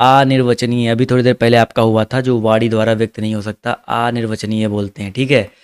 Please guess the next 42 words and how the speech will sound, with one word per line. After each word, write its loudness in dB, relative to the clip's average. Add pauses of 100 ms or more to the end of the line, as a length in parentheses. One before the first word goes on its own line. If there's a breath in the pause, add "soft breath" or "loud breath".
(220 soft breath)
अगला 2
क्वेश्चन -2
देखिए, -2
आपसे -2
यहाँ -4
पर -6
क्या -4
पूछा -10
गया -2
है, -2 (540 soft breath)
जो 4
शोक 2
करने 2
के 0
योग्य 4
ना 2
हो, 0
उसके -6
लिए 2
एक -2
शब्द 0
बताइए, 4
क्या 0
हो 4
जाएगा? 2
लाइक 8
की 8
संख्या 6
जो 8
आप 6
लोग 4
बढ़ाते 6
हुए 6
चलेंगे 4
भाई। 4
जो 4
शोक 4
करने 4
के 2
योग्य 6
ना 4
हो, 4